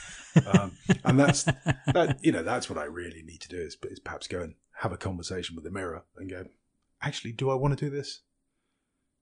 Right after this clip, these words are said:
Speaker 1: Or do I want to not do it? Do I wanna perpetually"
Speaker 2: Yeah, I think it's really interesting.
Speaker 1: Do I, yeah, wanna
Speaker 2: Yeah.
Speaker 1: perpetually be the one, "Oh yeah, well, I've got a draft, I'm working on my draft."
Speaker 2: Procrastinate.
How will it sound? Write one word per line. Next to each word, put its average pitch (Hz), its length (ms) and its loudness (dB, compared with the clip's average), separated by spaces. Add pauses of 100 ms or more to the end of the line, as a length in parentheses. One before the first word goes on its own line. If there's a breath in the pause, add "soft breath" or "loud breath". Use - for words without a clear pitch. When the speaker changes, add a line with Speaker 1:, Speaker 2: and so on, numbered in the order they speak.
(440)
Speaker 1:
Or 123 140 2
do 104 120 2
I 104 100 2
want 98 240 0
to 92 320 -6 (180)
not 110 260 -2
do - 140 -12
it? - 140 -14 (340)
Do 98 120 -4
I 90 40 0
wanna 90 180 -2
perpetually" - 340 4
Speaker 2:
Yeah, 143 80 8
I - 20 10
think 180 160 8
it's 185 120 6
really 139 160 12
interesting. 147 540 8 (720)
Speaker 1:
Do 117 120 0
I, 104 120 0
yeah, 98 240 -4 (180)
wanna 127 180 6
Speaker 2:
Yeah. 104 80 -2
Speaker 1:
perpetually 107 460 0
be 98 120 -6
the 98 80 -4
one, 98 220 -2 (300 loud breath)
"Oh 135 100 0
yeah, 92 120 0
well, 90 140 -2
I've 95 100 -4
got 104 140 -4
a - 40 -10
draft, 82 280 -8
I'm 104 140 -4
working 107 360 -4
on 87 80 -12
my - 40 2
draft." - 100 4
Speaker 2:
Procrastinate. 131 520 8